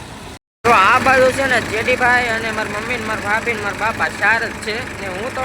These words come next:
કાંઈ કરતો નથી, કારણ કે આપણે તો છે ને, ઓલી બાજુ હોય છે ને. જોઈ લો, ઈવડા બધા અહીં ઓરે છે. આટલી માંડવી છે, એ બધી છે ને, આપણે ધાર દેવાની છે. કારણ કે આમાં ધૂળ છે ને, ધૂળ વધારે છે.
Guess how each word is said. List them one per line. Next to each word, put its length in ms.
કાંઈ 160
કરતો 300
નથી, 240
કારણ 180
કે 80
આપણે 300
તો 120
છે 160
ને, 120
ઓલી 120
બાજુ 300
હોય 160
છે 180
ને. 60
જોઈ 200
લો, 200
ઈવડા 160
બધા 200
અહીં 300
ઓરે 180
છે. 160
આટલી 300
માંડવી 380
છે, 120
એ 120
બધી 240
છે 160
ને, 80
આપણે 200
ધાર 280
દેવાની 280
છે. 120
કારણ 160
કે 60
આમાં 300
ધૂળ 160
છે 200
ને, 120
ધૂળ 260
વધારે 280
છે. 160